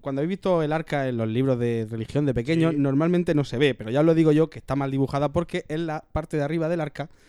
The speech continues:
Speaker 1: debería estar el gigante agarrado. Que es lo que cuenta la historia de este <laughs> gigante, ¿no? O sea, al final accedió
Speaker 2: Ah,
Speaker 1: Noé
Speaker 2: pero no,
Speaker 1: a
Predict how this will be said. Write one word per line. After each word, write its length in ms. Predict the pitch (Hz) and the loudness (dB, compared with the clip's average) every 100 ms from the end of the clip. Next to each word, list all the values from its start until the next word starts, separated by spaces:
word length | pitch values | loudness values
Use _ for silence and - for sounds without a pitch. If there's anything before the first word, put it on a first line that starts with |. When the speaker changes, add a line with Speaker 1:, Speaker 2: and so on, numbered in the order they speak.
| - | -10
Speaker 1:
debería 260 | 139 135 147 | -6 -4 -4
estar 160 | 139 147 | -4 -6
el 80 | |
gigante 380 | 139 135 135 143 - | -4 -4 -4 -6 -8
agarrado. 300 | 110 104 - _ _ - - - | -12 -14 -20 _ _ -20 -20 -20
Que 100 | - | -10
es 60 | 120 | -4
lo 80 | 123 | -4
que 80 | 117 | -2
cuenta 240 | 113 117 | -4 -6
la 60 | 113 | -8
historia 300 | - 113 120 | -6 -4 2
de 100 | - | 2
este 120 | - | 2
<laughs> 60 | |
gigante, 240 | - 277 139 | 0 0 2
¿no? 80 | 170 | 2
O 40 | |
sea, 100 | 156 | 4
al 80 | 175 | 4
final 320 | 202 208 196 - - | 6 4 2 -4 -4
accedió 680 | 165 143 180 180 190 202 214 | -4 0 2 6 10 12 10
Speaker 2:
Ah, 360 | 269 247 185 139 | 8 -2 -4 2
Speaker 1:
Noé 260 | 165 165 196 | 6 8 10
Speaker 2:
pero 80 | |
no, 60 | |
Speaker 1:
a 60 | 208 | 8